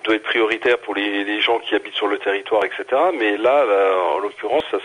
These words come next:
ça, ça s'applique pas. Et donc, euh, effectivement, c'est un problème au niveau des préfectures. Et, euh, voilà, le, le, le problème, il provient de la loi. C'est-à-dire que la préfecture peut très bien refuser. Le jeune peut très bien ensuite aller au tribunal administratif ou faire, ou faire des recours. Mais, euh,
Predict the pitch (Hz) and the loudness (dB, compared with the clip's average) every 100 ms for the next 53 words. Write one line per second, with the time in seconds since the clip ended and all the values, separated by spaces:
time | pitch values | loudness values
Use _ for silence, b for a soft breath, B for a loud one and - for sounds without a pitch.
0 | - 92 - 92 95 - - 190 185 - | -6 -8 -8 -8 -10 -10 -4 2 2 2
1 | 127 123 104 139 101 - 160 - 107 - | -2 -2 -2 -2 -4 -4 -2 0 -2 0
2 | 107 135 127 104 - 117 - 113 117 - | 0 2 0 -4 -4 -4 -4 -4 -4 -8
3 | 101 107 B B B B B - - 90 | -6 -6 B B B B B -10 -2 0
4 | 101 - 69 85 85 80 82 85 76 65 | 2 0 0 0 0 -2 -4 -6 -8 -12
5 | 80 82 82 87 87 - - 50 50 - | -16 -16 -16 -16 -16 -16 -16 -16 -16 -18
6 | - 107 110 107 95 101 98 98 107 110 | -16 -14 0 2 4 4 2 2 2 4
7 | 113 113 - 120 147 143 - 110 127 117 | 2 0 0 2 2 0 -2 2 2 2
8 | 127 135 117 - 107 113 110 98 104 110 | 2 2 2 0 0 0 0 0 -2 -4
9 | 101 - - - - 113 110 - 101 127 | 0 -2 -2 -4 -4 -2 -2 -4 -2 0
10 | 190 - B B B B - 104 117 117 | 0 -6 B B B B -6 0 0 -2
11 | 110 - 107 110 104 - 104 95 - 98 | -4 -4 -2 0 -2 -2 -4 -4 -6 -6
12 | 98 90 90 87 95 92 - 120 98 92 | -2 -2 -6 -4 -4 -4 -8 -12 -12 -2
13 | 101 85 87 85 - 92 90 90 98 - | -2 0 -4 -4 -6 -6 -4 -4 -4 -2
14 | 190 110 101 104 87 85 | -2 0 0 2 0 -2